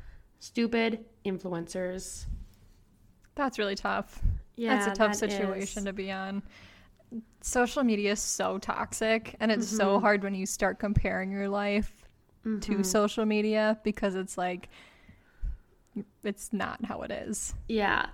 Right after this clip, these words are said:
Speaker 1: Well, and an influencer's never gonna post, like, "Hey, we're in a fight right now. Let's take out the camera and show everybody."
Speaker 2: Yeah, right.
Speaker 1: So, like, of course, they're only gonna post the happy things, and that's what you're seeing and comparing yourself to, and it's just not
Speaker 2: Yeah.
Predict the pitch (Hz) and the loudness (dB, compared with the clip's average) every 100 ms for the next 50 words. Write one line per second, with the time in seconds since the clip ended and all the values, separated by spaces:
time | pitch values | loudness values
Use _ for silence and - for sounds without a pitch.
0 | - - 285 311 311 277 285 294 359 370 | -10 0 4 6 6 6 4 2 4 6
1 | 339 320 269 233 220 220 220 226 208 - | 6 4 0 2 0 0 0 0 -2 0
2 | 208 208 - 220 196 190 - - 277 285 | 0 0 -2 2 2 2 -4 -2 4 4
3 | 262 208 233 285 185 156 - - 262 277 | 4 4 4 4 4 0 -2 4 6 6
4 | 208 202 185 214 202 196 202 208 214 240 | 4 4 4 0 2 4 4 4 2 2
5 | - - - 254 262 247 247 233 - 269 | -2 -16 -4 0 4 4 2 -4 0 2
6 | 269 226 208 208 196 190 196 - 247 233 | 4 4 4 4 2 -2 -2 2 4 4
7 | 208 202 190 196 202 208 - - - 220 | 4 2 2 2 0 -2 -8 -16 0 6
8 | 233 226 202 190 - 208 196 262 247 226 | 8 8 6 2 -4 2 6 8 8 6
9 | 226 - - _ _ - 240 262 254 - | 4 0 -12 _ _ 0 2 2 0 -2
10 | 240 247 247 220 196 208 214 208 196 - | 0 0 2 0 2 2 0 -2 -4 -2
11 | 208 208 - 208 202 196 208 202 202 190 | 0 0 -2 -2 0 0 0 -2 -2 -2
12 | 196 196 190 190 196 214 196 196 202 214 | -2 -2 2 2 2 -2 -2 -2 -2 0
13 | 214 202 196 202 - 214 220 196 190 185 | 0 0 -4 -6 -2 0 2 0 -2 -6
14 | 185 - - - - - - 190 - 214 | -6 -8 -6 -6 -8 -10 -10 -10 -6 0
15 | 196 208 208 196 190 | 4 4 4 2 -2